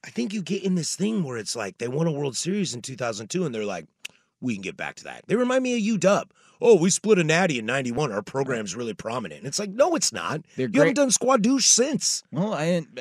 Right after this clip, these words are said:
Speaker 2: they're great
Speaker 1: You went
Speaker 2: at
Speaker 1: to
Speaker 2: selling the franchise, I guess. I mean, uh, you
Speaker 1: But
Speaker 2: gotta
Speaker 1: who's buying it? Your
Speaker 2: Well,
Speaker 1: fans?
Speaker 2: Pujols. I mean, they're, I mean, again, all these guys that have come over there through the years. I mean,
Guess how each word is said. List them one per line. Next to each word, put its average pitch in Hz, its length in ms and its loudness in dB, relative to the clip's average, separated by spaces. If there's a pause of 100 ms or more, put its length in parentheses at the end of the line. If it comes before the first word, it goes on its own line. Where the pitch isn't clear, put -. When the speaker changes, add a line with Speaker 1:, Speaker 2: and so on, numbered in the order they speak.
(100)
Speaker 2:
they're 131 160 0
great 165 140 4
Speaker 1:
You 202 60 8
went 208 120 4
Speaker 2:
at 208 40 6
Speaker 1:
to 185 60 4
Speaker 2:
selling 185 500 4
the 180 80 4
franchise, 147 720 0
I 110 80 -2
guess. 101 320 -6
I 113 60 -2
mean, 127 200 0
uh, 131 140 2
you 120 240 -4
Speaker 1:
But 143 80 10
Speaker 2:
gotta 156 140 4
Speaker 1:
who's 311 320 6
buying 285 560 6
it? 131 220 0
Your 156 180 2
Speaker 2:
Well, 175 100 4
Speaker 1:
fans? 247 680 4
Speaker 2:
Pujols. 185 760 4
I 160 40 2
mean, 147 340 0
they're, 151 380 2 (140)
I 123 60 -4
mean, 139 180 -2
again, 135 280 -2
all 135 160 0
these 175 180 4
guys 165 280 2
that 175 80 2
have 139 120 -2
come 160 160 0
over 190 200 2
there 156 160 2
through 151 140 -6
the 135 80 -4
years. 160 300 0
I 131 40 -4
mean, 127 220 -4